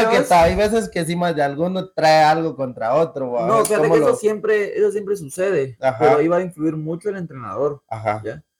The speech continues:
Speaker 2: Y fíjate que qué bueno que tomé, que toqué ese tema, porque yo hace poco también lo toqué en el gimnasio.
Speaker 1: Ajá.
Speaker 2: Eh, estábamos,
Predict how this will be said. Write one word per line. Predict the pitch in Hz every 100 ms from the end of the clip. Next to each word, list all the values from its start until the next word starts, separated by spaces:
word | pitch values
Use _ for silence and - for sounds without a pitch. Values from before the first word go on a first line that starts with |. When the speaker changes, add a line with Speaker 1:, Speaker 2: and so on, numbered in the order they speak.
| _ _ _
Speaker 2:
Y | 160 165
fíjate | 165 165
que | 185 190 175
qué | 170
bueno | 180 190
que | 190
tomé, | 151 156 -
que | 151
toqué | 139 147
ese | 165 180
tema, | 180 156 180
porque | - 143
yo | 139 139 160
hace | 165
poco | - 156 170
también | 139 131 139
lo | 147
toqué | - 127 139
en | 151
el | 139
gimnasio. | 127 123 165 175 160 143
Speaker 1:
Ajá. | 139 123 127 151 -
Speaker 2:
Eh, | 135 143 135 131 131
estábamos, | 131 - 147 165 170 170 151 131 - -